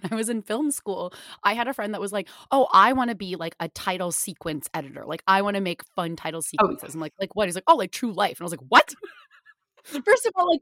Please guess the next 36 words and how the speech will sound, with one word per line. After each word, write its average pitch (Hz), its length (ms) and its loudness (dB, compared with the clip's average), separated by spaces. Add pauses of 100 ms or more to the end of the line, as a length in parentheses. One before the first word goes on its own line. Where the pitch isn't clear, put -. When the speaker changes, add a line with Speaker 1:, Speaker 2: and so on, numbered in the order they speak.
(160)
Speaker 1:
yes, 233 340 4
but 254 140 2
also 269 440 0
that 233 200 -2
would 523 140 6
not 254 340 -4
be, 247 480 -10 (200)
I 247 60 0
mean, 269 100 4
he 302 80 0
said, 381 120 -6
like, 349 140 -4
a 269 40 -10
couple 262 220 0
other 202 260 0
examples, 214 420 -2
like 233 80 -6 (100)
Avatar, 285 520 -6
and 185 80 -6
I - 20 -8
was 170 60 -10
like, 170 120 -12
"Yeah, 190 140 -4
yeah, 185 100 -4
yeah." 180 200 -4 (240)
<laughs> - 240 -16
But 214 100 0
he - 260 0
also 269 320 6 (160)
name-checked 226 720 -2 (100)
True 226 240 -6
Life 226 260 2 (220)
'cause 330 140 2
it 359 100 2
is 381 120 4
iconic. 403 720 4